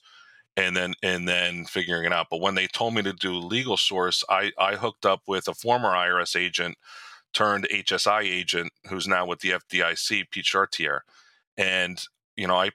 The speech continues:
picked his brain because I trusted him and I'd worked with him in the past and he had a good reputation. And, and we started running with it.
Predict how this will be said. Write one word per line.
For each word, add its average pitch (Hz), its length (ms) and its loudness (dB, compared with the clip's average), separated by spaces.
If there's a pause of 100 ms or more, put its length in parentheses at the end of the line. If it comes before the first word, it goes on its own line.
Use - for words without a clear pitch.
picked - 260 -2
his 98 200 0
brain 98 560 0
because 90 260 -4
I 98 140 4
trusted 95 420 0
him 101 160 0
and 90 100 2
I'd 90 140 0
worked 92 260 -2
with 90 140 -4
him 90 120 2
in 87 40 0
the 85 80 0
past 85 380 0
and 87 80 -4
he 87 80 0
had 90 80 -2
a 85 40 -6
good 90 200 -4
reputation. 90 720 -2
And, 90 160 -4 (480)
and 95 200 0
we 110 120 2
started 95 380 0
running 101 320 2
with 82 200 -4
it. 80 160 2